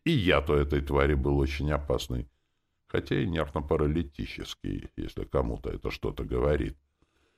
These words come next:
И если кому-то из охотников из трущоб удавалось получить мешочек с ядом из этого самого жала скорпиона,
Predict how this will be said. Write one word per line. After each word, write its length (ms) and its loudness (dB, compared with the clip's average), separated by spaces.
И 60 -4
если 360 -2
кому-то 440 4
из 160 4
охотников 680 -2
из 140 -4
трущоб 560 -6
удавалось 540 0
получить 500 -2
мешочек 640 -2
с 120 -8
ядом 500 0
из 200 0
этого 380 2
самого 580 0
жала 300 0
скорпиона, 960 0